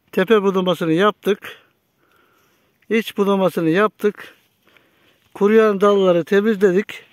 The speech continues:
Şu şekilde ki gelecek sene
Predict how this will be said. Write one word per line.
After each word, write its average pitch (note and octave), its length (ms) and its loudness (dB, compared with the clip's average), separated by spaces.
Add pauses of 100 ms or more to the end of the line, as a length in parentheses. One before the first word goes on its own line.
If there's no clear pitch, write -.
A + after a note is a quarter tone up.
(1800)
Şu - 180 -12
şekilde E3 520 -2 (920)
ki G#3 280 2 (840)
gelecek F#3+ 380 -2
sene G#3+ 360 -2